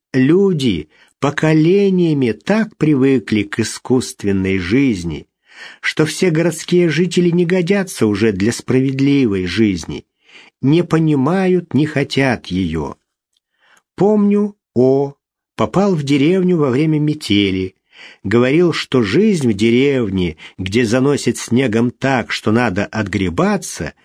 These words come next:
невозможно. Проснулся нынче здоровым физически, сильным и с подавляющим сознанием своей гадости, ничтожества,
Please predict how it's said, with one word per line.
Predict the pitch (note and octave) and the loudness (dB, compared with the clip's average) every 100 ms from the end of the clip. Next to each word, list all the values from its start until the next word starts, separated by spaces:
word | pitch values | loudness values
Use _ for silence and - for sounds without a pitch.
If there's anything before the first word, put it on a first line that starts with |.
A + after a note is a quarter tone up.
| _ _ | _ _
невозможно. | G2+ A2+ F3+ F3 F3 A#2+ G#2 F#2+ F2 D#2+ E2 E2 D#2+ _ _ _ _ _ _ _ _ _ - _ _ _ _ _ _ _ | -2 0 2 0 -2 0 0 -2 -4 -6 -4 -6 -8 _ _ _ _ _ _ _ _ _ -20 _ _ _ _ _ _ _
Проснулся | - F#3 A3+ C4+ A#3 - | -2 0 2 2 0 0
нынче | F#3+ G#3+ F#3 F3 | 0 0 0 -2
здоровым | D3 A#2 D3+ E3+ F3+ A#2+ | -4 -2 0 2 2 0
физически, | G#2+ - B2+ C3 F3+ - D3+ - B2 B2+ - | -2 -2 -2 0 -2 -4 -8 -8 -6 -6 -8
сильным | - - C#3 F#3+ F3+ E3+ E3 D#3+ _ _ _ _ | -14 -4 0 2 0 0 -4 -8 _ _ _ _
и | D3+ | 0
с | D#3+ - | 0 -2
подавляющим | - D3+ E3 D#3+ G#3+ G#3+ F#3+ - F#3 | -2 0 2 2 0 0 -2 -2 -2
сознанием | E3 D#3+ C#3 B2+ F3+ E3 D#3+ | -2 -2 0 0 2 0 -2
своей | D#3 A#2 C3+ D3+ B2 | -4 -2 0 2 0
гадости, | E2+ F2 D#3 G3+ F3+ F3 - - E3 F3 _ | -4 -2 0 0 -2 -4 -8 -2 -2 -2 _
ничтожества, | E2+ F#2 - - C3 G3 D#3+ E3+ - - D#3 D#3 | -6 -6 -6 -4 0 0 -2 -6 -6 -2 -2 -2